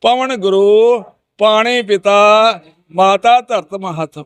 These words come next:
ਉਹਦੇ ਅਨੁਸਾਰ ਹੀ ਜੋ ਹੈ ਸਿੱਖ ਕੌਮ ਚੱਲਦੀ ਹੈ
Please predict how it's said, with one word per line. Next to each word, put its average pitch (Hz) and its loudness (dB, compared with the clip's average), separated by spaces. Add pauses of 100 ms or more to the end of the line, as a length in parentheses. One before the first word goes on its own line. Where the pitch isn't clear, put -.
ਉਹਦੇ 277 0
ਅਨੁਸਾਰ 208 -2
ਹੀ 208 0
ਜੋ 196 -2
ਹੈ 202 0
ਸਿੱਖ 208 -4
ਕੌਮ 202 -6
ਚੱਲਦੀ 180 -2
ਹੈ 160 -4